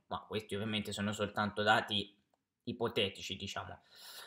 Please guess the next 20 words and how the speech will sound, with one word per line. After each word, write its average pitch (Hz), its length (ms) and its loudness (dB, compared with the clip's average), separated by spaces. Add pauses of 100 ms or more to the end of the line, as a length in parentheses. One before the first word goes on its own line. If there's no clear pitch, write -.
(140)
Intanto 196 380 6
in 175 80 6
America 185 400 10
hanno 156 160 6
registrato 139 560 6
altri 151 280 8
millequattrocentotrentatré 120 1400 4
decessi 131 580 4
in 139 100 2
un 135 100 4
giorno 113 340 2
legati 135 400 8
al 117 80 4
coronavirus, 107 720 0
per 139 160 4
un 170 140 2
totale 135 340 6
di 135 300 2
oltre 147 400 10
quarantaduemila. 107 840 4